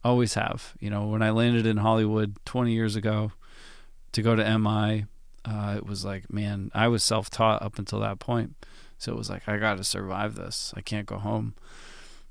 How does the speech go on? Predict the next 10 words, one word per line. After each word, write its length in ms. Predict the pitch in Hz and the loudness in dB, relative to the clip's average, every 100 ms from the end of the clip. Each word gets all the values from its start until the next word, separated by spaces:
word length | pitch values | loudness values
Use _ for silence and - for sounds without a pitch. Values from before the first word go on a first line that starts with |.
| - - | -18 -6
Uh, 420 | 104 104 107 110 | 0 2 4 4
so 140 | 107 120 | 2 0
it 20 | |
was 120 | 104 | 0
get 240 | 107 113 | 0 0
good 220 | 113 104 - | 0 -4 0
quick 600 | 127 120 - - - - - | 2 4 2 -16 -16 -16 -6
and 360 | 104 104 104 95 - | -4 -2 -4 -8 0
barely 400 | 117 120 117 107 | 4 6 4 2
get 240 | 113 | -2